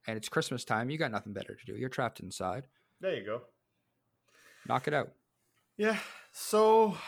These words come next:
Speaker 2: I'm thinking this is all the time we have for today, but we will definitely continue this conversation slash argument slash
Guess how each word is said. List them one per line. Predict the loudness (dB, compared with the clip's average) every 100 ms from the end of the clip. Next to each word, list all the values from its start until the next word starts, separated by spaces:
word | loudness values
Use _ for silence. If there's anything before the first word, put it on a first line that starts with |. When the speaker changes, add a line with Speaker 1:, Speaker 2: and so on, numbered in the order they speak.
| -12 -12
Speaker 2:
I'm | -12 -8
thinking | -6 -4 -2 -2
this | -2 -2
is | 2
all | 2
the | 2
time | -2 -4 -4
we | -2
have | -4 -4
for | -10
today, | -10 -4 -2 -2
but | -4 -6
we | -2 0
will | 0 -2
definitely | -4 -4 -6 -12 -14
continue | -14 -10 -8 -6 -6
this | -8 -10
conversation | -10 -10 -10 -10 -10 -14 -16 _ _ _ _ _
slash | -6 -4 -2 -4
argument | -6 -4 -6 -8 -8 -10 -18 -16
slash | -8 -6 -6 -8 -12 -14 -18